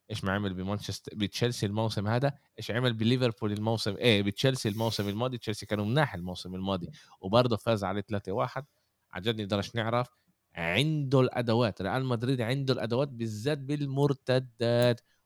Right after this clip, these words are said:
وهذا إشي اللي، ال-، إذا أنت بدك تربح نوع الفوتبول تبع جوارديولا،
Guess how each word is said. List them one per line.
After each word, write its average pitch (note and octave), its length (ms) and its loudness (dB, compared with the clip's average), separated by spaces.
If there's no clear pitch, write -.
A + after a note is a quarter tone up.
وهذا A#2 420 4
إشي F#3+ 420 -2
اللي، G2+ 640 2
ال-، G2 300 0
إذا A2 200 0
أنت D3+ 160 0
بدك B2+ 200 -2
تربح B2+ 680 4
نوع B2+ 440 4
الفوتبول A2+ 560 4
تبع A#2+ 300 4
جوارديولا، A#2+ 800 6